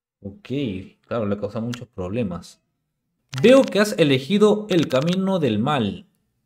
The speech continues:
Unirse a nosotros no será tan fácil como crees. Primero vamos a analizarte". Ah, estoy temblando, ¿qué?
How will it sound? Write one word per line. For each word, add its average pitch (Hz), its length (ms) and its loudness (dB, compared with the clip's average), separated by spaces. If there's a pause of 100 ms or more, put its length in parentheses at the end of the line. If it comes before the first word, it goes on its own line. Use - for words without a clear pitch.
(720)
Unirse 190 400 2
a - 20 2
nosotros 175 420 2
no 143 140 -2
será 131 340 -2
tan 135 280 0
fácil 107 420 -2
como 98 260 -4
crees. 90 540 -6 (3250)
Primero 151 340 -2
vamos 170 300 -2
a 143 80 -6
analizarte". 107 920 -2 (1400)
Ah, 190 500 4
estoy 175 260 -2
temblando, 165 720 0
¿qué? 175 120 -4